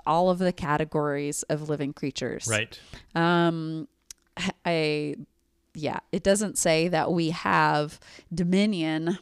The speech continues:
Speaker 1: which is a word I don't like for lots of reasons, but it doesn't say that we have dominion over polar bears. And I think most people who try to, um,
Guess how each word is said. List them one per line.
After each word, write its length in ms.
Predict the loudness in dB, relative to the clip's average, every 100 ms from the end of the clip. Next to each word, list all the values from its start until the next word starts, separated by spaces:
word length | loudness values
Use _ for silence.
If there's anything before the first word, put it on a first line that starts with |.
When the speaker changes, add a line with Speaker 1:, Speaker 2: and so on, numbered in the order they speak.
| -8
Speaker 1:
which 220 | -12 -8
is 120 | -6
a 40 | -4
word 200 | -2 -2
I 100 | -2
don't 180 | -4
like 180 | -2 -4
for 120 | -2 0
lots 220 | 0 0
of 80 | -2
reasons, 320 | -4 -4 -4
but 160 | -2 0
it 80 | 0
doesn't 240 | 0 2
say 180 | 2 2
that 160 | 2 0
we 100 | 0
have 160 | -2
dominion 540 | -2 -2 0 0 0 -2 -14 -14 2
over 360 | 6 6 4
polar 360 | 2 2 2 2
bears. 480 | 0 -2 -4 -6 -8 -10 -20 -10
And 120 | -4
I 100 | -4
think 380 | -2 -2 -2 -4
most 360 | -4 -2 -2 -4
people 440 | -6 -2 0 0
who 140 | 0 -4
try 320 | -2 -2 -2
to, 580 | -4 -4 -2 -2 -2 -4 -8 _ _ _
um, 460 | -6 -4 -4 -6 -10